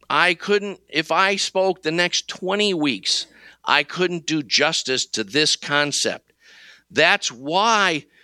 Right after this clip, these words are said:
uh, Mother Teresa, a Christian woman, started an organization because in, uh, because religions have economic consequences.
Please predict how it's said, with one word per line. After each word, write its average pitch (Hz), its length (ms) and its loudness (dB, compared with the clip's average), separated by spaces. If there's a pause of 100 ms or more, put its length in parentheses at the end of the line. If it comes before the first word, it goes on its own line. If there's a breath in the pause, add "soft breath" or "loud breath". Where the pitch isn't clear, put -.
(240 soft breath)
uh, 131 320 4
Mother 175 320 2
Teresa, 160 800 2 (160)
a 131 140 2
Christian 175 680 0
woman, 185 460 0 (500 loud breath)
started 165 420 4
an 156 140 0
organization 160 1200 0 (460 soft breath)
because 156 520 0 (100)
in, 151 300 -2 (180)
uh, 120 280 2
because 143 440 -2
religions 202 640 0
have 185 220 2
economic 180 640 0
consequences. 160 880 -2